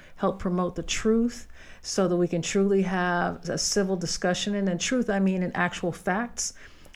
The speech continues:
not just the things they agree with and not just the people they agree with.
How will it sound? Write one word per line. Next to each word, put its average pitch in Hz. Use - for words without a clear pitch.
not 190
just 190
the 165
things 175
they 160
agree 151
with 151
and 160
not 156
just 160
the 160
people 151
they 147
agree 147
with. -